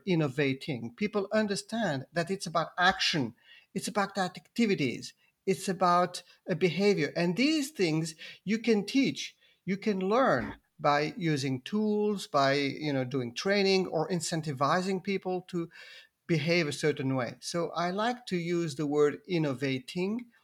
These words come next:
just like if you think about the iceberg, innovation is what you see on top of the iceberg,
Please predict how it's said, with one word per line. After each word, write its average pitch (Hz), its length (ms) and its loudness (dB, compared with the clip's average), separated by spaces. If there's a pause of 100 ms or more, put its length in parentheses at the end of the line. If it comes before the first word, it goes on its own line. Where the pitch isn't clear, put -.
(680)
just - 220 -6
like 226 260 -2 (460)
if 175 180 -4
you 196 60 2
think 208 280 -2
about 156 260 0
the 143 140 -6
iceberg, 180 680 -2
innovation 175 640 0
is 151 140 -2
what 147 200 -4
you 143 60 -10
see 170 240 -4
on 131 200 -2
top 202 320 -4
of 226 200 -2
the 214 120 -4
iceberg, 220 640 0